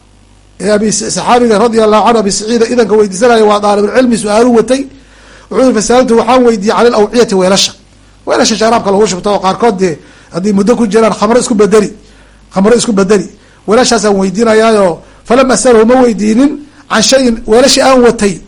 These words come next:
ilaa qaala wuxuu dhahay, "Xaraam, xaraam wey." Weel hebel ka warran, xaraam wey, ku qoysan.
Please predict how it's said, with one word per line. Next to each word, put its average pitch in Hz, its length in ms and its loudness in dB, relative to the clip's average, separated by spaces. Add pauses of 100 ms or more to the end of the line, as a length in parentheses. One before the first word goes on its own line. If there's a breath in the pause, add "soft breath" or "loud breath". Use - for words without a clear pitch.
(220 loud breath)
ilaa 269 340 2
qaala 254 280 4
wuxuu 208 220 0
dhahay, 233 180 2
"Xaraam, 185 360 0
xaraam 156 240 -4
wey." 131 100 -14
Weel 220 200 2
hebel 262 180 4
ka 254 120 -2
warran, 220 240 0
xaraam 202 300 0
wey, 160 120 -8 (180)
ku 202 80 -8
qoysan. 165 300 -10